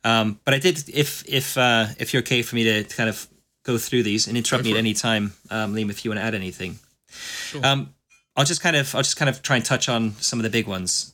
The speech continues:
Speaker 1: The, the first thing I really wanted to talk around was when you progress, when you're progressing your character,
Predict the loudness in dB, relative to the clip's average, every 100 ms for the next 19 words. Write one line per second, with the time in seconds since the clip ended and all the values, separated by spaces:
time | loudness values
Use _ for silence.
0 | _ 2 2 2 4 4 4 2 4 4
1 | 4 0 0 -2 0 2 4 2 2 2
2 | 2 0 -2 -2 -2 2 2 2 -2 -4
3 | -2 0 2 2 0 -2 -2 -2 -2 -2
4 | -2 -4